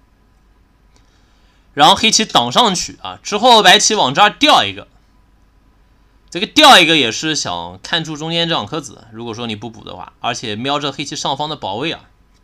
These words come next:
黑棋脚上搬，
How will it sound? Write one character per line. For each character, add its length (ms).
黑 220
棋 200
脚 240
上 300
搬， 320